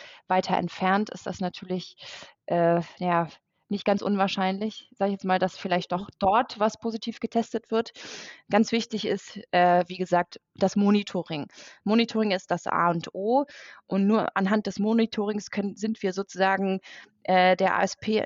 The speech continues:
Speaker 1: ein Stück weit voraus, dass wir dann eben das, äh, im, im Vorfeld schon ein bisschen wissen, was da
Speaker 2: Ja.
Speaker 1: genau passiert.
Speaker 2: Kann man sich ganz konkret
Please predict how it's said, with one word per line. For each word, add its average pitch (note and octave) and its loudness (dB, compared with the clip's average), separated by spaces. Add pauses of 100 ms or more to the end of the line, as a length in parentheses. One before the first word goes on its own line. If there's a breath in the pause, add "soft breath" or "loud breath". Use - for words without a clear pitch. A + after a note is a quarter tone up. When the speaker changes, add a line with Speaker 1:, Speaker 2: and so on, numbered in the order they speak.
Speaker 1:
ein G#3 2
Stück - -2
weit F#3 2
voraus, D#3 -4 (180)
dass - -6
wir F#3+ 0
dann F3+ 2
eben F3+ -2 (400)
das, - -2
äh, F3 0 (560 loud breath)
im, - -2
im A3+ 4
Vorfeld B3+ 4
schon A3+ 2
ein G#3 4
bisschen G3+ 0
wissen, - -6 (280)
was E3+ 0
da F3 2
Speaker 2:
Ja. - 2
Speaker 1:
genau D#3+ 2
passiert. - -4 (420)
Speaker 2:
Kann - -2
man B3 4
sich A3 -2
ganz A#3 -2
konkret G#3+ -4